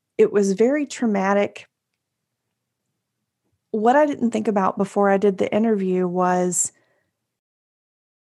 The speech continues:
well, I thought about, yeah, this was a horrible experience. It's tragic that our systems are set up in a way that these things can happen without accountability and without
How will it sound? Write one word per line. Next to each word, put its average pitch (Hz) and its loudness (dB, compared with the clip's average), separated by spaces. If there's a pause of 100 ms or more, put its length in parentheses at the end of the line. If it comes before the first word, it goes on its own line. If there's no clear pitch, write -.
(280)
well, 190 0
I 214 2
thought 254 2
about, 214 2
yeah, 214 0 (240)
this 220 0
was 220 -2
a 208 2
horrible 220 0
experience. 196 -4
It's - -4
tragic 208 0
that 208 0
our 196 2
systems 202 -4
are 196 0
set 190 -2
up 196 -2
in 190 -4
a 185 -4
way 180 0
that - -6
these 185 -4
things 185 -6
can 190 -8
happen 180 -4
without 190 -2
accountability 196 0 (400)
and 175 -4
without 185 -4